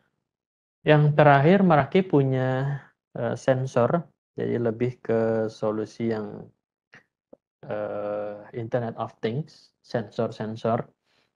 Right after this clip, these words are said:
untuk kita memvalidasi keadaan environment tertentu yang memang butuh,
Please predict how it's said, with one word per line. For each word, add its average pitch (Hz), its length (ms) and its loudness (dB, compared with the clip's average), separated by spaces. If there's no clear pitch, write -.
untuk 120 560 -4
kita 131 640 0
memvalidasi 120 1040 -4
keadaan 127 720 -6
environment 113 720 -4
tertentu 120 560 2
yang 123 240 2
memang 127 320 -4
butuh, 120 480 -2